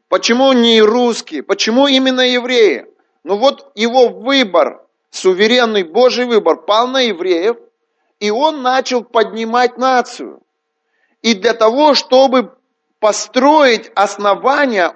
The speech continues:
он пришел и открыл десять заповедей, что является основанием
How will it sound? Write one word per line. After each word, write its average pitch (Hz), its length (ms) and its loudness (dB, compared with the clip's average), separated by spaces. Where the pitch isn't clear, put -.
он 277 440 2
пришел 214 840 0
и 233 160 0
открыл 233 560 -2
десять 220 600 -4
заповедей, 143 840 -2
что - 260 0
является 247 640 2
основанием 233 1040 0